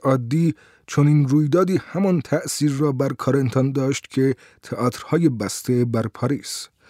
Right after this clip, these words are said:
زندگی در چنین شرایطی ناقص ولی در جریان به نظر می رسید.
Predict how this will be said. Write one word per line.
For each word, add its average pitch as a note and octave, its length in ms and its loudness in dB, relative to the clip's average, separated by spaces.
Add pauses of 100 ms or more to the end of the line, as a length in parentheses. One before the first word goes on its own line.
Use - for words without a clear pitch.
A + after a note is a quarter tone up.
(380)
زندگی F#3 460 4
در F3+ 180 6
چنین D#3+ 320 2
شرایطی D3 560 2
ناقص C#3 640 2
ولی C3 340 2
در A#2+ 260 0
جریان A#2+ 560 2
به F2+ 80 -6
نظر E2 340 -6
می D#2+ 140 -8
رسید. - 460 -14